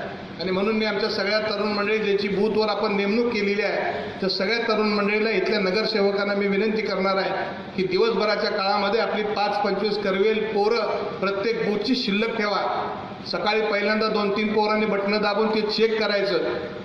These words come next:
घड्याळाचं ते बटन दाबलं की घड्याळच बाहेर येते ते बघायचं आणि मग मतदानाला चालू करायचं. पन्नास एक मतं झाली की पुन्हा दोन मतं पाठवायची आपल्या पोरांची, परत एकदा ती मशीन चेक करायची.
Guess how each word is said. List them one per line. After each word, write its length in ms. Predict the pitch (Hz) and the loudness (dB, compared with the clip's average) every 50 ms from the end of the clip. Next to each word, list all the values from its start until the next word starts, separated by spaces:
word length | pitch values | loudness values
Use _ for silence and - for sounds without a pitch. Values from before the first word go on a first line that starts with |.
| - - - 127 | -12 -10 -6 -4
घड्याळाचं 520 | 143 165 170 208 214 208 202 - - 220 | -2 -2 0 2 2 2 2 2 0 0
ते 200 | 214 220 220 208 | 0 0 -2 -2
बटन 500 | 196 175 - 156 160 - - 214 220 214 | -2 -2 -4 -2 -2 0 0 2 0 2
दाबलं 340 | 208 202 196 190 202 214 214 | 0 0 0 -2 -2 -2 -2
की 60 | 226 | -2
घड्याळच 400 | 196 180 170 190 214 220 214 214 202 | -2 -2 0 0 0 0 0 0 0
बाहेर 200 | 196 202 202 208 | 0 0 0 2
येते 280 | 208 202 208 208 208 | 0 2 0 2 0
ते 60 | 208 | 2
बघायचं 420 | 208 202 190 208 202 196 196 196 196 202 202 - - - - - - - - - - - | 2 0 0 0 0 -2 -2 -2 -4 -4 -6 -8 -10 -10 -12 -12 -12 -12 -14 -12 -8 -6
आणि 120 | 151 175 | -4 -2
मग 140 | 175 196 220 | 0 0 0
मतदानाला 560 | 220 214 214 214 214 214 214 214 214 214 214 | 0 0 -2 0 0 0 2 2 2 2 2
चालू 280 | 214 214 214 202 196 220 | 2 0 0 2 2 2
करायचं. 400 | 214 214 202 214 214 190 180 - - - - - - - - - - - | 2 2 0 0 0 0 -2 -2 -4 -4 -6 -6 -8 -10 -10 -12 -6 -4
पन्नास 360 | 190 180 196 220 220 - 226 | -2 0 0 0 0 0 0
एक 180 | 220 220 214 208 | 0 0 0 0
मतं 220 | 208 202 214 226 | -2 0 0 0
झाली 260 | 214 214 196 190 - | 0 0 0 0 0
की 120 | 190 220 233 | -2 -2 -2
पुन्हा 280 | - 214 208 220 233 | 0 0 0 0 0
दोन 200 | 240 226 226 226 | 2 2 2 2
मतं 320 | 220 214 202 185 240 277 226 | 2 0 2 0 0 0 0
पाठवायची 680 | 220 196 220 214 214 214 208 208 - 190 - - - 208 196 - | 0 0 0 0 0 2 2 0 0 0 0 -2 -4 -4 -4 -4
आपल्या 260 | 208 214 214 202 196 | -2 -2 -2 -2 0
पोरांची, 480 | 202 208 196 196 202 196 196 196 196 185 - 185 180 - - - - - - - | 0 2 2 2 2 2 0 0 0 0 0 0 -2 -4 -6 -8 -10 -8 -4 -2
परत 260 | 196 226 226 233 233 | 0 0 2 2 2
एकदा 180 | 220 220 220 | 2 2 2
ती 480 | 220 220 220 226 226 220 220 220 - - - - - - - - - - - - - - - - - 151 | 2 0 0 0 0 0 -2 -2 -4 -6 -6 -8 -10 -10 -12 -12 -12 -12 -14 -14 -14 -14 -14 -12 -6 -4
मशीन 300 | 175 180 - 233 220 185 | -4 -2 0 -2 -2 -2
चेक 360 | - 226 233 233 226 226 214 | 0 2 2 2 2 0 0
करायची. 680 | 214 214 208 196 208 202 180 165 170 180 - 190 | 0 0 -2 -2 -2 -2 -2 -2 -2 -4 -6 -6